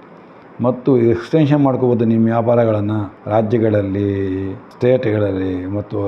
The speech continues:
ಹೊರದೇಶಗಳಲ್ಲಿ, ಹೊರ ವ್ಯವಹಾರಗಳಲ್ಲಿ ಎಲ್ಲ ಬೇಕಾ ನೀವು ಹೊಸ ಹೊಸ ವ್ಯಾಪಾರ ಶುರು ಮಾಡ್ಕೋಬೋದು. ಇದು ಭಾಳ ಒಳ್ಳೆ ಫಲ ಕೊಡ್ತದೆ ಮತ್ತು ಅಧಿಕವಾದ ಲಾಭಗಳು ಉಂಟಾಗ್ತದೆ. ಮತ್ತು ಸ್ವಂತ ಉದ್ಯೋಗ ಮಾಡಬೇಕು ಅಂತ ಏನಿದ್ರೆ ಈ ತಿಂಗಳೆಲ್ಲ ಪ್ರಾರಂಭ ಮಾಡಿ,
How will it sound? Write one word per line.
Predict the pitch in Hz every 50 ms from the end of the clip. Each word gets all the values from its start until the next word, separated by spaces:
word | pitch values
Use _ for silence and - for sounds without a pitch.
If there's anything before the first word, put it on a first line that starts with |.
| 98 95 95 98
ಹೊರದೇಶಗಳಲ್ಲಿ, | 110 127 131 131 135 123 117 113 110 110 101 98 95 92 95 95 92 92
ಹೊರ | 90 92 98 110 120 123 120 117 117 113 107
ವ್ಯವಹಾರಗಳಲ್ಲಿ | 110 107 110 117 113 120 120 113 104 101 98 92 92 92 87 - - - - - - -
ಎಲ್ಲ | 101 107 123 131 139 147
ಬೇಕಾ | 143 131 143 143 143 156 147
ನೀವು | 143 143 135
ಹೊಸ | 127 123 110
ಹೊಸ | 120 131 131 127
ವ್ಯಾಪಾರ | 123 127 127 127 127 123 127 127
ಶುರು | 113 107 117 117 123
ಮಾಡ್ಕೋಬೋದು. | 120 120 113 107 - 107 98 95 92 - - - -
ಇದು | 110 120
ಭಾಳ | 101 92 95 113 127
ಒಳ್ಳೆ | 127 113 110 113 123 120
ಫಲ | 110 123 120
ಕೊಡ್ತದೆ | 113 117 117 110 - 135 104 90 92 - - - - - - - - - 113
ಮತ್ತು | 110 - 123
ಅಧಿಕವಾದ | 107 110 117 120 - 135 123 123 117
ಲಾಭಗಳು | 113 113 113 110 95 127 147 175 240 - - - - - - - -
ಉಂಟಾಗ್ತದೆ. | 101 107 101 98 110 107 104 - 95 92 98 98 95 92 87 - - - - -
ಮತ್ತು | - - 208
ಸ್ವಂತ | - - 123 123 135 135 147
ಉದ್ಯೋಗ | 147 139 131 117 117 135 135 135 135
ಮಾಡಬೇಕು | 131 131 131 131 127 120 120
ಅಂತ | 131 117 120
ಏನಿದ್ರೆ | 127 123 123 110 101 107 110 113 113 113 117 120 117 - 107
ಈ | 117 123 127 123
ತಿಂಗಳೆಲ್ಲ | 123 120 127 131 131 127
ಪ್ರಾರಂಭ | 127 - 120 117 117 120 117 117 117
ಮಾಡಿ, | 117 113 113 110 104 110 110 107 95 82